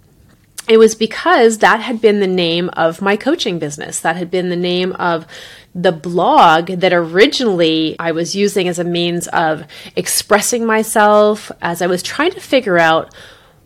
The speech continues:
what to do with my life, because I was in a place where I was feeling like I wasn't fully living in my zone of genius. I wasn't fully expressing myself in the world,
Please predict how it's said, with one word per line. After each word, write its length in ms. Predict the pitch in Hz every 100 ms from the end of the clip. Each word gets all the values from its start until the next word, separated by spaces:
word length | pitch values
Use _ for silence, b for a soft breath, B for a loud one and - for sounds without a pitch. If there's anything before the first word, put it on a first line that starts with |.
| _ -
what 420 | 180 175 254 -
to 160 | 453 - -
do 180 | 202
with 240 | 302 226 -
my 200 | 160 151
life, 420 | 147 104 - -
because 640 | 131 - - 202 202 202 - b b b _ -
I 100 | 208
was 180 | 208
in 60 | 254
a 60 | 302
place 580 | - 220 208 285 - 180
where 320 | 202 190 185 -
I 320 | 185 185 185
was 320 | 175 180 180
feeling 300 | - 277 320
like 180 | 262 208
I 100 | 202
wasn't 520 | 185 190 226 294 -
fully 520 | - - 254 247 247
living 420 | 220 196 196 208 185
in 120 | 185
my 160 | 175
zone 220 | 165 170 160
of 100 | 151
genius. 540 | 165 170 220 339 - -
I 160 | 175
wasn't 440 | 175 185 196 247 -
fully 420 | - 214 214 220
expressing 720 | 190 - - - 151 - 226
myself 400 | 233 233 233 220
in 80 | 226
the 80 | 220
world, 340 | 226 226 302